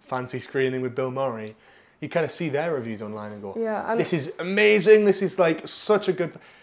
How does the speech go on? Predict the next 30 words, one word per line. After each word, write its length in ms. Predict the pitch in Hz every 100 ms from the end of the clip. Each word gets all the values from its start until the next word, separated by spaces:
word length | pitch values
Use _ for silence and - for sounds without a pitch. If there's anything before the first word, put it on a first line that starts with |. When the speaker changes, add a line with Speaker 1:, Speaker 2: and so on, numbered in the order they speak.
| _ -
Speaker 1:
Now, 360 | 185 185 180 - _ _ _ _
I 60 | 165
know 160 | 202 233
we 140 | 214
kind 160 | 208 190
of 60 |
share 160 | - 185
a 40 |
similar 380 | 165 - 214 175
opinion 340 | 147 175 175 147
about 200 | 120 107
this 140 | 117
film, 380 | - 117 113 113 - _ _ _
so 80 |
I'm 40 | 131
trying 120 | 170
not 80 | 165
to 80 | 139
give 160 | 147
too 140 | 143 151
much 180 | 131 -
away, 200 | 117 110
but 100 | 123 139
I, 60 | 135 143 -
just, 220 | - -
let's 120 | 147 -
just 200 | 139 -
go 160 | 127
into 280 | 127 127 120
it. 160 | 104